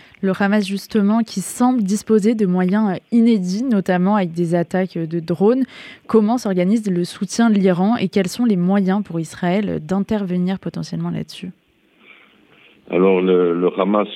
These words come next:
Speaker 2: euh, depuis le temps qu'il pratique, euh, ce fonds de commerce du terrorisme,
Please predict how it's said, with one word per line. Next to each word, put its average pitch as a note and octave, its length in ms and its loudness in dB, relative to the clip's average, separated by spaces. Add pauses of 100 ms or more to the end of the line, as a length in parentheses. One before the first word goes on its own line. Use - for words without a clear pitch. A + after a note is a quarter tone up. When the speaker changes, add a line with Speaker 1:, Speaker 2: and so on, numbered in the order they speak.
Speaker 2:
euh, F2+ 140 2
depuis F2 320 -2
le F#2 140 4
temps G2+ 200 0
qu'il F2+ 180 -8
pratique, F#2+ 520 -2
euh, F2 160 4
ce F#2+ 100 2
fonds G2+ 200 0
de F2+ 40 -2
commerce G2 480 0
du F#2 140 -4
terrorisme, F#2 640 2